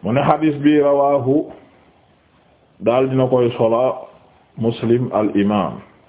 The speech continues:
Abul Husayn Muslim ibn al Hajjaj ibn Muslim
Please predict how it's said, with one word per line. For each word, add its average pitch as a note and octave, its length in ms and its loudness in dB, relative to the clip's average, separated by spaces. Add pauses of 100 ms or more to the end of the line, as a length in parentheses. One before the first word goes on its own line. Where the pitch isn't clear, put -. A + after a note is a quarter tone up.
(360)
Abul A2 320 0
Husayn G#2+ 560 -2 (1000)
Muslim B2 600 -2
ibn A2 220 0
al G#2+ 140 0
Hajjaj G2+ 640 -2 (1160)
ibn A2+ 280 0
Muslim G#2 600 -2